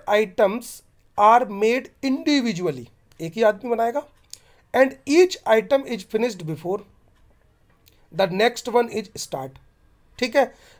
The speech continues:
मतलब कि जब तक आपका प्रोडक्ट जो आपने बनाया वो ख़त्म नहीं होगा तब तक आप दूसरा प्रोडक्ट, दूसरा प्रोडक्ट, सेम प्रोडक्ट मतलब दोबारा से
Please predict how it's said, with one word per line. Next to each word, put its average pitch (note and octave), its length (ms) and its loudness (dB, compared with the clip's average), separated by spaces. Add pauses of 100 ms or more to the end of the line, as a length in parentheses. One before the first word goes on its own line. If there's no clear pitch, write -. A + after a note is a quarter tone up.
मतलब C4 440 0
कि C4 200 -2
जब A3 380 0
तक D4+ 180 6
आपका A3 500 2
प्रोडक्ट A3+ 680 -6 (320)
जो G#3 140 0
आपने G#3+ 280 0
बनाया F3 460 2
वो G#3 240 -2
ख़त्म G3+ 320 -4
नहीं F3+ 140 -2
होगा F#3+ 180 -2
तब C4+ 400 0
तक D4 120 4
आप C4 120 4
दूसरा G#3+ 340 -6
प्रोडक्ट, E3+ 400 -10 (520)
दूसरा A#3 360 2
प्रोडक्ट, G#3 440 0
सेम C4 340 -2
प्रोडक्ट A3 460 -2
मतलब G#3 280 -4
दोबारा F3 320 0
से D4+ 280 -4